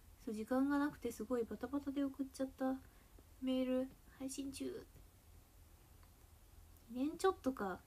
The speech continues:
<laughs> ちょっと恥ずかしいんですよね、このメール見返すの。いや、<laughs> いや、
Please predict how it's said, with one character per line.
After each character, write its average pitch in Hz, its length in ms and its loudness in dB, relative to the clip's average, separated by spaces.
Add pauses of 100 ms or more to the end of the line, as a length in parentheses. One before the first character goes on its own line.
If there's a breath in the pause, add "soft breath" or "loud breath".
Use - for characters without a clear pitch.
(720)
<laughs> - 2250 -20
ち - 60 -8
ょ - 20 -14
っ - 40 -18
と 262 80 -2
恥 262 160 4
ず 269 60 6
か 294 100 2
し 285 80 -2
い 311 60 2
ん 285 40 6
で 262 80 8
す 262 100 0
よ 208 80 2
ね、 202 100 2
こ 208 120 -4
の 208 80 2
メ 208 140 2
ー 214 80 2
ル 208 80 2
見 208 100 -2
返 208 200 0
す 208 100 -4
の。 185 200 0 (4000 soft breath)
い 254 80 4
や、 311 100 10
<laughs> - 920 10
い - 60 6
や、 294 160 10